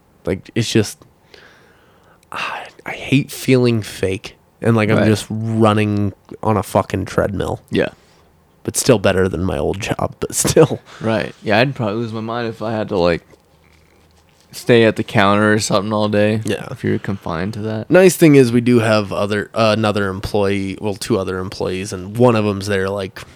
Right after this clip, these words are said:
Speaker 1: five days of the week, and he'll take extra shifts just to help out and stuff, so he'll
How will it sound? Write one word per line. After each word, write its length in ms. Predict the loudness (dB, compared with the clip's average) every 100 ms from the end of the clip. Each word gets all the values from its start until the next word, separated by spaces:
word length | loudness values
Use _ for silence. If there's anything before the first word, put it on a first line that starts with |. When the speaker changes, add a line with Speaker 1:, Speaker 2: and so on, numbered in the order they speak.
| -20 _ _ _ _ -20 _ -2
Speaker 1:
five 280 | 2 2 2
days 200 | -2 -2
of 60 | 0
the 60 |
week, 420 | 0 0 -2 -6
and 260 | -10 -10 -12 -18 -20 -20 -4
he'll 120 | 0 0
take 240 | 0 0
extra 320 | -2 0 -2
shifts 400 | 0 0 -2 -4 -12 _ _ -4
just 260 | -4 -4 _ _
to 120 | 0 2
help 240 | 0 2
out 240 | 0 0
and 120 | -4 -8
stuff, 320 | -4 -4 -6
so 300 | -6 -8 -8 -14 -20 -10
he'll 340 | 0 2 2